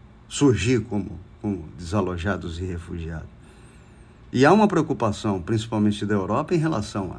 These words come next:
a, a essa questão. A Alemanha, a Áustria e o Reino Unido, por exemplo, acho que no domingo, eh, suspenderam os pedidos de asilo de cidadãos sírios. Então, é uma outra questão importante a ser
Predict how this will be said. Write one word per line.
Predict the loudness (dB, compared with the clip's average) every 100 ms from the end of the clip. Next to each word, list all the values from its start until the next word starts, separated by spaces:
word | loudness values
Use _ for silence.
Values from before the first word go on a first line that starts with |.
| -16 -18
a, | -14 -10
a | -6
essa | -4 -4
questão. | -8 -10 -12 -14 -16 -20 -20 -18 -2
A | 2
Alemanha, | 4 6 6 6 6
a |
Áustria | 4 2 0
e |
o | 2
Reino | 2 2
Unido, | 4 2 0
por | 0
exemplo, | 0 0 -2 -2 -6
acho | -4
que | -2
no | 0
domingo, | 2 4 4 4 4 0 -6 -20 -20 -20 -20 -20 -12
eh, | -4
suspenderam | 0 2 4 6 6 6 0
os | -8
pedidos | -2 2 2 0
de |
asilo | -4 -4 -4 -4 -8 -20 -20 -20 -20 -20 -18
de | -8 0 4 4 2 -6 -12 -20 -20 -20 -20
cidadãos | -4 0 2 2 -2 -6
sírios. | -10 -10 -18 -20 -20 -20 -20 -8
Então, | -4 0
é |
uma | 4 4
outra | 4 0
questão | -2 0 0 2
importante | 2 2 0 2 0 0 -2
a | -8
ser | -8 -8